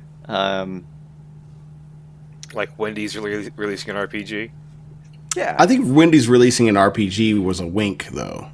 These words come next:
Speaker 3: I think th-, I think that the, the guy that's trying to do this, uh, is trying to make this legit. Uh, Tom Taylor. Tom Taylor is actually pretty well known. He, he write, wrote for, he wrote, uh,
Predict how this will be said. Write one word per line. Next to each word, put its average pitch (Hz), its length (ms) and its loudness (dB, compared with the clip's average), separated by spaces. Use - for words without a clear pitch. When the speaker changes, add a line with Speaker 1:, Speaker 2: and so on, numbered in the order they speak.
Speaker 3:
I 110 60 2
think 127 220 4
th-, 131 120 4
I 147 120 8
think 165 220 6
that 131 300 4
the, 113 420 4
the 110 120 0
guy 135 260 4
that's 123 160 2
trying 117 280 4
to 101 40 0
do 104 160 0
this, 85 580 -6
uh, 85 380 2
is 104 220 2
trying 117 340 4
to 113 60 2
make 101 280 0
this 98 340 0
legit. 95 560 -4
Uh, 101 160 2
Tom 117 300 2
Taylor. 80 460 -4
Tom 160 200 6
Taylor 202 240 8
is 143 80 6
actually 131 260 4
pretty 101 180 0
well 92 220 0
known. 95 260 -2
He, 101 260 -2
he 131 100 2
write, 110 320 4
wrote 117 260 4
for, 107 420 4
he 135 80 4
wrote, 131 280 6
uh, 95 340 2